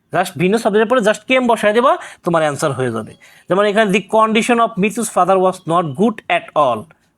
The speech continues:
No sooner had we gone his home।" হ্যাঁ, "No sooner had we gone his home than।" তো এখানে than আছে,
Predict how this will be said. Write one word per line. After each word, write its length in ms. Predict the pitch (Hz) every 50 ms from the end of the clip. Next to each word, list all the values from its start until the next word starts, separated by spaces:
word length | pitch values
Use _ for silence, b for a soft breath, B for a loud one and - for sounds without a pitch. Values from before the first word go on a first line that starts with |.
| _ - 151
No 100 | 196 214
sooner 320 | 214 - 233 247 247 233
had 360 | 202 123 190 175 175 165 143 - - _ - _ _ _ _ _ _ - 175
we 380 | 202 202 190 165 131 113 135 131
gone 400 | - 170 190 190 196 214 254 277 - _ _ _ _ _ _ _ - -
his 180 | 185 214 233 233 - - _ _ -
home।" 280 | 147 147 135 117 95 - _ _ _ _ _ _ _ _ _ _ _ _ _ _ _ _ _ _ _ _ _ _ _ _ _ _ _ -
হ্যাঁ, 180 | - 208 262 240
"No 220 | 160 165 185 196
sooner 300 | 196 - 220 240 247 240
had 560 | 190 160 180 185 220 220 - - - - 160
we 300 | 175 208 233 262 220 147
gone 320 | 120 151 170 175 180 196 180
his 220 | 135 165 185 185 185 - _ -
home 240 | 151 185 220 277 349 B B B B B - 127 120
than।" 360 | 160 175 165 147 127 107 95 - _ _ _ _ _ _ _ _ _ _ _ _ _
তো 60 | - 180
এখানে 200 | 180 190 196 190
than 240 | 170 214 220 220
আছে, 340 | 214 190 175 - 185 214 269